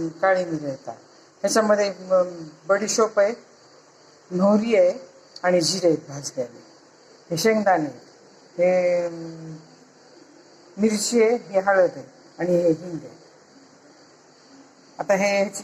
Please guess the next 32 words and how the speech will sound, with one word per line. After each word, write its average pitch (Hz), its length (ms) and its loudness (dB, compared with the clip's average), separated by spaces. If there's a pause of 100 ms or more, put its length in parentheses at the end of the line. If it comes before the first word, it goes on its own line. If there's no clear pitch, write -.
(100)
तेल 220 180 2
गरम 214 260 0 (100)
ठेवते 240 280 -2
मी, 196 180 -10 (640)
फोडणी 254 300 6
घेते 285 260 2
अगोदर. 170 400 0 (640)
थोडं 269 180 6
तेल 277 300 2
गार 247 220 4
झालं 226 260 -6
की 208 160 -16
हे 202 140 -14
ह-, 190 540 2
हळद, 214 320 2
मिरची 208 580 -4 (220)
आणि 175 160 0
हे 175 120 -2
मसाला 170 420 -2
टाकायचा. 147 500 -4 (440)
अगोदर 196 280 2
हे 185 160 -2
भाजून 202 360 -4
घ्यायचं 165 300 -10 (120)
फोडणीमध्ये 156 520 -2 (800)
आणि 190 140 2
परत 220 320 0
मग 226 120 2
हे 220 100 2
सगळं 226 260 2
फोडणीमधलंच 226 800 0
आहे. 127 100 -8